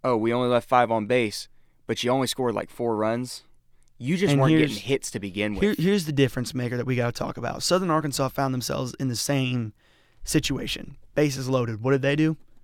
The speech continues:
Speaker 2: Grand slam out to left field. Grand slam. This is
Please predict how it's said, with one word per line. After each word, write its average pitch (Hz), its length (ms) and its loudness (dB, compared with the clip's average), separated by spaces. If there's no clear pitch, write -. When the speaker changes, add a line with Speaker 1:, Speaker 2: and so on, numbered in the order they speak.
Speaker 2:
Grand 160 320 8
slam 123 400 0
out 117 100 -4
to 127 120 -10
left 117 180 -4
field. 123 360 -4
Grand 170 280 2
slam. - 280 -8
This 151 340 2
is 165 400 -2